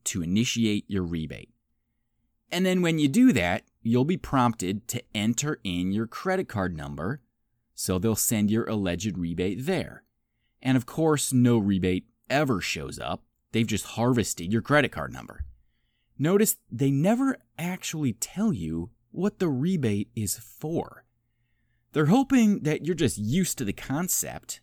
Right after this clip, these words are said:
and the thought of getting a few hundred dollars sounds nice, so you don't even notice that they never told you what company they were from.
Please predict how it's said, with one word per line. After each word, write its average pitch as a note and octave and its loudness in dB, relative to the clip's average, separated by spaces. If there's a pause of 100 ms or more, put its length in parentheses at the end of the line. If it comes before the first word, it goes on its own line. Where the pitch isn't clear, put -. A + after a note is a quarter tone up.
(100)
and G#2+ 2
the G2 0
thought C#3+ 0
of G#2 0
getting A#2+ 4
a F#2+ 2
few B2 0
hundred G2+ 0
dollars A2 0
sounds E2+ -6
nice, G2+ -2 (420)
so - -4
you G3 2
don't A#3+ 4
even D#3 4
notice B2+ 4
that A2 -4
they D3+ -4
never D#3+ -2
told D#3+ 0
you G#2+ 4
what A#2+ 0
company A2 -4
they F#2 -2
were F#2+ -6
from. D#3 -8